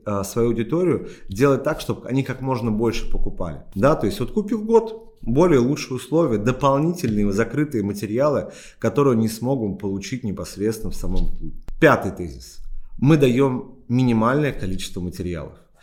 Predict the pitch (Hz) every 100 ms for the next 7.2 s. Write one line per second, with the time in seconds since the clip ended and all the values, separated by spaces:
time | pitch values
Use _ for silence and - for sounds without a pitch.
0 | - - 107 139 - 131 - 131 190 220
1 | 160 151 160 - - 135 135 123 113 110
2 | 120 147 113 104 104 101 95 - 85 71
3 | 76 110 120 82 82 104 117 107 - 127
4 | 113 110 95 120 101 101 98 98 101 135
5 | - - 135 110 98 92 95 147 147 101
6 | 104 110 - 156 - - 113 101 120 113
7 | 143 151